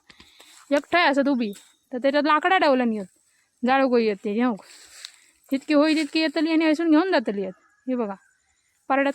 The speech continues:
का गावता पडलेला, तर उचलतात आणि हे ठेवतात. त्यातली अर्धी लोकांनी येतात ती गोष्ट वेगळी, पण ठेवतात आपली.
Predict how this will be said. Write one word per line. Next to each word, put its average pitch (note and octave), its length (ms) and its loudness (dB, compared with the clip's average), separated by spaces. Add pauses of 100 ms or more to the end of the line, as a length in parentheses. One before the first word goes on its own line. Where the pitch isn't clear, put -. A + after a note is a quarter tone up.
का D4 80 0
गावता C#4+ 280 2
पडलेला, D4+ 480 2 (540)
तर C4+ 60 -6
उचलतात D4 540 0 (720)
आणि B3 160 0
हे D4 100 2
ठेवतात. C#4+ 300 0 (380)
त्यातली B3 220 0
अर्धी C#4 260 2
लोकांनी D4 300 4
येतात D4+ 200 0
ती D#4+ 40 0
गोष्ट D#4 240 0
वेगळी, D#4 300 2 (840)
पण F4+ 140 2
ठेवतात D4+ 320 2
आपली. G#3 240 -2